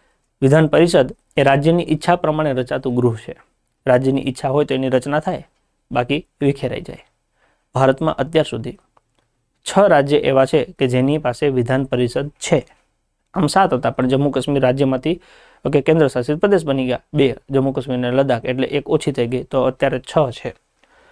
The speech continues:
ભારતમાં છ રાજ્યમાં વિધાન પરિષદ આવેલી છે. કયા કયા છ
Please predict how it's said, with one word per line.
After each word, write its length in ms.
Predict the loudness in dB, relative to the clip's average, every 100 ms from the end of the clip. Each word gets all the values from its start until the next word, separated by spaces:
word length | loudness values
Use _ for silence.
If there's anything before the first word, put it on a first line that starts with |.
| _ 2
ભારતમાં 640 | 4 4 4 2 0 -10
છ 200 | -10 2
રાજ્યમાં 600 | 4 6 4 2 0 0
વિધાન 280 | 0 2 0
પરિષદ 380 | -2 -4 -4 -6
આવેલી 360 | -4 -4 -6 -10
છે. 220 | -14 -18 _ _ _ _ _ _ _ _ _ _ 2
કયા 140 | 4
કયા 220 | 6 4
છ 80 | 4